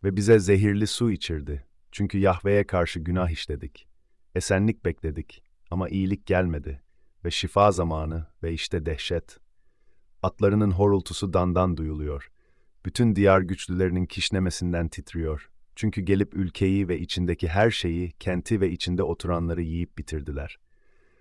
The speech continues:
Çünkü işte aranıza yılanlar, engerekler göndereceğim ki onlara büyü yapılmaz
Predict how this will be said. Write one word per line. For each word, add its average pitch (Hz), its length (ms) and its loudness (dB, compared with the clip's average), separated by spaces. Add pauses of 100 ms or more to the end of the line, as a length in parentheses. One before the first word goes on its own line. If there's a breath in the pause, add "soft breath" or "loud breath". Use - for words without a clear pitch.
(160)
Çünkü 110 260 0
işte 104 240 2
aranıza 98 420 4
yılanlar, 95 520 2
engerekler 95 640 2
göndereceğim 82 720 -4 (140)
ki 98 100 -4
onlara 92 400 0
büyü 92 180 0
yapılmaz 82 680 -4